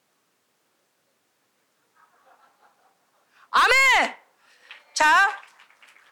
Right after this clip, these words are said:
여러분들 지금 누구든 이거 시켰을 때 내 안에서, 여기 중국 분들도 딱 일어나서 시켰을 때 자신 있게 딱 이게 나와야 되는데 내 안에서 약간 부끄러운 마음이 올라와. 약간 뭔가 웃기는 마음이 올라와.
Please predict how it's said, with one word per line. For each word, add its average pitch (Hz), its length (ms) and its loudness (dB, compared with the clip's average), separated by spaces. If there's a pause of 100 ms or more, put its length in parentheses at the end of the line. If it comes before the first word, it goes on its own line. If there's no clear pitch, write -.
여러분들 381 360 -2
지금 330 340 -4
누구든 370 440 -4
이거 339 180 -2
시켰을 370 480 -4
때 320 440 -4 (600)
내 311 120 0
안에서, 339 760 -2
여기 311 100 -6
중국 359 320 -8
분들도 320 600 -4 (400)
딱 370 200 -4
일어나서 359 360 -2
시켰을 359 460 -4
때 339 400 -6 (460)
자신 359 340 -4
있게 370 400 -6
딱 294 180 -4
이게 294 140 -6
나와야 285 300 -2
되는데 294 180 -4
내 262 160 -4
안에서 302 300 -4
약간 330 280 -6
부끄러운 359 540 -4
마음이 262 300 -2
올라와. 220 520 -2 (1080)
약간 330 340 -2
뭔가 320 580 -2 (520)
웃기는 440 420 -4
마음이 285 260 0
올라와. 226 540 -4